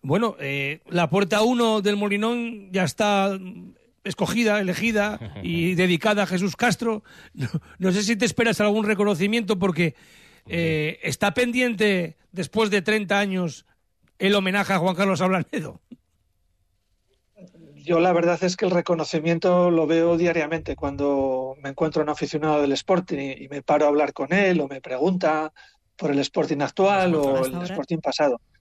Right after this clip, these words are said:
Speaker 3: Me siento completamente reconocido por, eh, por los aficionados, por el club, por, eh, por, por la gente del fútbol y de Gijón.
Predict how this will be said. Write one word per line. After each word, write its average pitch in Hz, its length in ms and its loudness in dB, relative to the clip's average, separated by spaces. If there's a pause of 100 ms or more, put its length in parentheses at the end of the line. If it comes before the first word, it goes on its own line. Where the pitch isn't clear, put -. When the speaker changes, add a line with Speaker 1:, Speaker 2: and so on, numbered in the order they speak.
(520)
Speaker 3:
Me 147 520 -10
siento 151 360 0
completamente 160 640 2
reconocido 175 920 0
por, 156 320 2
eh, 135 400 -2
por 151 140 -2
los 147 140 2
aficionados, 151 800 0
por 147 120 0
el 135 160 -2
club, 156 460 2
por, 143 300 -2
eh, 131 200 -4 (960)
por, 127 360 0
por 131 120 -6
la 123 80 0
gente 156 240 -2
del 143 140 2
fútbol 156 400 2
y 143 140 2
de 131 100 -4
Gijón. 120 420 -6